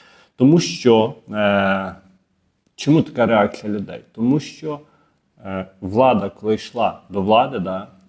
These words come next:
обіцяла боротьбу з корупцією, а не її легалізацію. Корупція взагалі рахується, е, найгіршим чинником в Україні, саме тією проблемою, яка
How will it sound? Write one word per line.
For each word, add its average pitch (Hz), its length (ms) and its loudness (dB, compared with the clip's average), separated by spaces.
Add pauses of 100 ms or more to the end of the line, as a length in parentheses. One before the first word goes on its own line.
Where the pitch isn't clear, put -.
обіцяла 131 640 2
боротьбу 135 680 2
з - 80 -10
корупцією, 90 880 -6 (480)
а 135 240 2
не 113 320 2
її 101 640 2 (260)
легалізацію. 104 920 -6 (560)
Корупція 165 500 4
взагалі 127 640 0 (120)
рахується, 117 680 2 (960)
е, 104 640 0 (160)
найгіршим 123 720 0
чинником 113 680 -4
в 110 60 -6
Україні, 139 640 -2
саме 123 460 -4 (120)
тією 143 520 4
проблемою, 117 720 -2
яка 101 480 -2